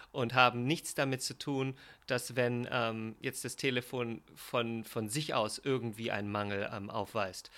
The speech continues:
Das heißt, diese, diese Tau-, dieser Tausch dann, wenn jetzt zum Beispiel sich irgendwie etwas löst,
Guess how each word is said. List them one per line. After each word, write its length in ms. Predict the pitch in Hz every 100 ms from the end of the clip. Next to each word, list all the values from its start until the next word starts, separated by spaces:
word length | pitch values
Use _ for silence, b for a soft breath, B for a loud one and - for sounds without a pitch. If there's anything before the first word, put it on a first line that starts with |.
| B B
Das 220 | - - 131
heißt, 320 | 127 123 - B B B B -
diese, 580 | 135 135 131 135 120 120
diese 520 | - 143 143 135 123
Tau-, 240 | - 135 143 - 131 -
dieser 340 | - 139 135 123
Tausch 480 | - 139 160 -
dann, 400 | - 123 135 131
wenn 140 | 123 123
jetzt 180 | 120 -
zum 160 | 131
Beispiel 380 | 123 127 - 127
sich 260 | 123 117 -
irgendwie 520 | 131 127 113 120 117 B B B B
etwas 380 | 135 - 113 -
löst, 580 | 120 143 143 147 -